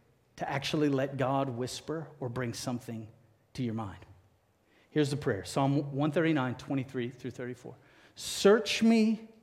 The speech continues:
God, and know my heart. Test me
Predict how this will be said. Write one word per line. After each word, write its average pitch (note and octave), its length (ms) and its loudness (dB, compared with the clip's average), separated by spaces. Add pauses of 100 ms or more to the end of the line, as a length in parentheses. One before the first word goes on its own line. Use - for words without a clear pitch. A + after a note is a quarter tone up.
God, A2 400 -4 (1300)
and C#3 240 4
know D3 200 6
my D3+ 220 4
heart. - 460 -6 (1200)
Test - 500 -2
me A2 380 -4